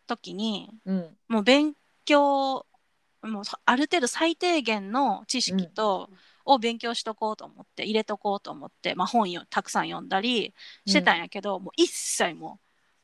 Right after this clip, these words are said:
Speaker 1: うなくなりましたね、私の頭の中から。
Speaker 2: <laughs>
Speaker 1: 「ダメです」ってなって。
Speaker 2: 真っ白。
Speaker 1: <laughs> 真っ白になりました。でもそれはちょっと、
Speaker 2: うん。
Speaker 1: こう、なんていうの、やっていかなきゃ、続けていかなきゃ
Speaker 2: うん。
Speaker 1: いけないから。
Speaker 2: まあ、確かにね。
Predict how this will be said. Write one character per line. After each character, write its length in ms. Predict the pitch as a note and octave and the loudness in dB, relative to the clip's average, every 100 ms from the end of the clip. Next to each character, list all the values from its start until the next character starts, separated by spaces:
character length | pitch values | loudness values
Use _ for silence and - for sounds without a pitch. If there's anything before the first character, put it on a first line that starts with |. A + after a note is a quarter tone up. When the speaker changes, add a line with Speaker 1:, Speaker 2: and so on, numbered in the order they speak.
| _ _ _ | _ _ _
Speaker 1:
う 40 | A3 | 0
な 100 | G#3 | 2
く 80 | A3 | 2
な 100 | G3 | 0
り 80 | |
ま 80 | G3 F#3+ | -2 -6
し 60 | |
た 100 | - | -6
ね、 80 | F#3+ | -8
私 240 | F#3+ F#3+ | -6 -4
の 60 | F#3+ | -4
頭 220 | F#3 F#3+ | -4 -4
の 60 | F3+ | -4
中 220 | F#3 - | -6 -6
か 80 | - | -2
ら。 100 | G4 _ | -2 _
Speaker 2:
<laughs> 240 | - - - - B4 | -16 -12 -4 2 2
Speaker 1:
「ダ 140 | G#3+ D4 | 6 6
メ 80 | |
で 260 | B3+ A#3 A#3+ | 6 2 -2
す」 140 | - - | -6 -2
っ 20 | A#3 | 0
て 60 | |
な 60 | G3 | 0
っ 40 | |
て。 60 | A3 | -2
Speaker 2:
真 60 | |
っ 20 | - - - - | -6 -10 -20 -14
白。 100 | - | -10
Speaker 1:
<laughs> 320 | A#3+ _ - - | -10 _ -18 -12
真 60 | |
っ 40 | A3+ | -10
白 340 | - - A#3 | -6 -6 -6
に 60 | F#3+ | -10
な 80 | F#3+ | -16
り 100 | F#3+ | -18
ま 80 | G3 | -20
し 100 | - | -18
た。 140 | - - - - | -18 -12 -10 4
で 80 | C4+ | 6
も 80 | A3+ | 6
そ 100 | C#4 | 4
れ 140 | C#4+ | 2
は 120 | C#4+ | 0
ち 100 | C#4+ | -2
ょ 20 | |
っ 80 | C#4 | -6
と、 100 | - | -6
Speaker 2:
う 20 | |
ん。 100 | G3 F#3+ _ _ | -8 -10 _ _
Speaker 1:
こ 340 | G#3+ G3+ F#3+ - | -10 -6 -8 -10
う、 20 | |
な 100 | G#3 | -14
ん 20 | G3+ | -14
て 80 | |
い 40 | F3 | -8
う 20 | |
の、 40 | F3+ | 4
や 100 | C4 | 2
っ 100 | - | 4
て 160 | E4+ | 0
い 40 | E4+ | 2
か 140 | F#4 | 2
な 160 | F4 F4 | 0 -4
き 100 | - | -6
ゃ、 160 | - - | -8 -8
続 240 | D4 C#4+ D#4+ | -8 -6 -6
け 100 | D#4+ | -6
て 160 | - | -6
い 80 | D4+ | -6
か 140 | D4 C#4+ | -4 -4
な 120 | D4 | -4
き 140 | C#4+ | -6
ゃ 160 | E3+ - _ _ - | -8 -8 _ _ -6
Speaker 2:
う 60 | |
ん。 220 | F3+ E3 C#3+ _ _ - | -4 -6 -12 _ _ -20
Speaker 1:
い 100 | - | -16
け 140 | G#3 G3+ | -10 -10
な 180 | G3 G3 | -8 -10
い 60 | |
か 160 | - - | -8 -6
ら。 320 | F#3 - A3+ _ _ _ | -6 -8 -10 _ _ _
Speaker 2:
ま 60 | A3 | -14
あ、 20 | |
確 280 | G3+ - - | -12 -10 -12
か 140 | D#3 | -14
に 140 | - | -12
ね。 240 | E3+ G3 | -8 -8